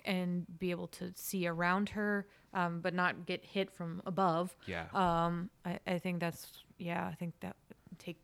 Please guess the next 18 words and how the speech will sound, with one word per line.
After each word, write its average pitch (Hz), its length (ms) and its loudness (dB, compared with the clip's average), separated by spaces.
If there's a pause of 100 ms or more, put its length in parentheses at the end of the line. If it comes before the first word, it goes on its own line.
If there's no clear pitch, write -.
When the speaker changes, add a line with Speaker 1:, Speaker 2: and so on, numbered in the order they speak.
Speaker 1:
kind 170 200 -4
of - 60 -12
stock 175 580 2
before 175 260 2
Speaker 2:
Yeah. 160 60 2
Speaker 1:
she - 140 -2
goes 160 220 -2
charging 165 560 -2
anywhere. 165 460 -4 (100)
Speaker 2:
Yeah. 175 340 -2
Speaker 1:
Um, 202 240 -8
try - 140 -8
and 196 240 -8 (260)
get - 100 -8
her 156 100 -10
bearings. - 400 -10
Speaker 2:
Yeah, 87 340 0
yeah. 82 260 -4